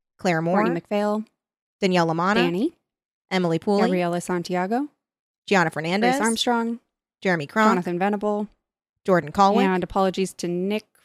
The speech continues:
Speaker 2: for not deciding to, uh, record this after
Speaker 1: This
Speaker 2: the
Speaker 1: separately?
Speaker 2: fact.
Speaker 1: Yes.
Speaker 2: Uh, <laughs> did we say Jordan Colwick yet?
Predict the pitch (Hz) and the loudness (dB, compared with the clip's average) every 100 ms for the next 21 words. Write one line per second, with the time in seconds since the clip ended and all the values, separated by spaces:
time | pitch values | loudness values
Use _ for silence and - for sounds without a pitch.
0 | _ - 175 170 165 170 226 - - - | _ -8 -6 -4 -4 -4 -6 -6 -12 -4
1 | 202 196 196 196 - 185 170 170 170 - | -2 -2 -6 -8 -8 -6 -4 -4 -4 -4
2 | 175 170 170 170 - 214 190 196 202 - | -2 -2 -4 -6 -4 -4 -2 -2 -2 -4
3 | - - 185 185 233 - - 311 330 330 | -14 -4 0 2 2 2 2 2 2 2
4 | 330 330 - _ _ - 160 156 156 190 | -2 -4 -14 _ _ -14 -6 -2 2 2
5 | 185 175 - - 605 - 370 - 339 - | 2 2 -2 -4 -4 0 0 2 2 4
6 | 415 - 427 - 440 - 370 - 370 - | 0 4 2 4 0 2 -2 0 -2 0
7 | 320 - - 539 - 302 269 294 285 285 | -6 -4 -8 -6 -2 0 2 4 4 4
8 | 277 269 277 294 269 269 311 330 320 - | 4 4 4 4 4 4 0 0 0 -2